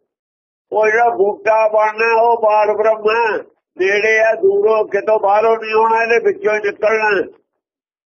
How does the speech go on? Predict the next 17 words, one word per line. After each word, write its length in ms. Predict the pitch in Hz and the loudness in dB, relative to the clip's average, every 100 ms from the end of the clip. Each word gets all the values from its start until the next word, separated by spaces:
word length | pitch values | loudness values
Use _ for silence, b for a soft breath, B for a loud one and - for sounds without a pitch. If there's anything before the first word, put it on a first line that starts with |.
| 202 | -8
ਜਿਹੜੀ 300 | 233 247 240 | -8 -8 -10
ਚੀਜ਼ 260 | 240 220 | -12 -6
ਜੰਮਣੀ 400 | 190 196 226 240 | -4 -4 -4 -4
ਉਹ 200 | 247 240 | -2 0
ਵਿੱਚੋਂ 460 | 226 - 220 220 208 | 0 0 0 2 2
ਹੈ। 340 | 151 127 113 - _ _ _ _ | 2 0 -2 -8 _ _ _ _
ਜਿਹੜੀ 160 | 196 208 | -4 -4
ਗਾਂ 240 | 185 370 | -2 -2
ਦੁੱਧ 360 | - 381 190 214 | 0 0 0 0
ਦਿੰਦੀ 380 | 392 - 190 180 | 0 0 -2 0
ਹੈ, 120 | 151 | 0
ਦੁੱਧ 240 | 147 208 214 | 0 0 2
ਉਹਦੇ 280 | 240 233 | 2 2
ਕਿੰਨੀ 280 | 208 208 202 | 0 -2 -2
ਦੂਰ 320 | 180 175 165 | 0 2 2
ਹੈ 60 | 139 | 2
ਦੱਸੋ? 380 | 127 110 98 | -2 -6 -10